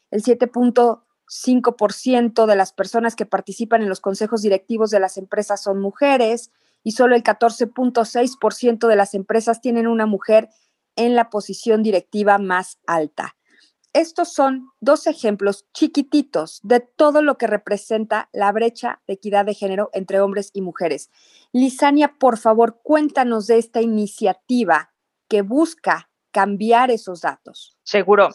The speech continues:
Speaker 2: Eh, esta iniciativa, eh, es a nivel global. Eh, Mars, como sabes, es una empresa, eh, que está a niveles globales, eh, y nosotros aquí en México quere-, queremos darle un impulso mayor,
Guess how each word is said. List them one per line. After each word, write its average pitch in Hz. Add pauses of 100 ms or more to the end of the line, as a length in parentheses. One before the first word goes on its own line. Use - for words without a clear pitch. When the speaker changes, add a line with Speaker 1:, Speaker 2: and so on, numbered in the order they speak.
(240)
Speaker 2:
Eh, 226
esta 269
iniciativa, 294
eh, 196
es 208
a 240
nivel 202
global. 190 (220)
Eh, 175
Mars, 180
como 165
sabes, 180
es 180
una 180
empresa, 175 (340)
eh, 170
que 175
está 180
a 196
niveles 175
globales, 175 (240)
eh, -
y 214
nosotros 220
aquí 202
en 214
México 208
quere-, 175
queremos 190
darle 196
un 214
impulso 202
mayor, 185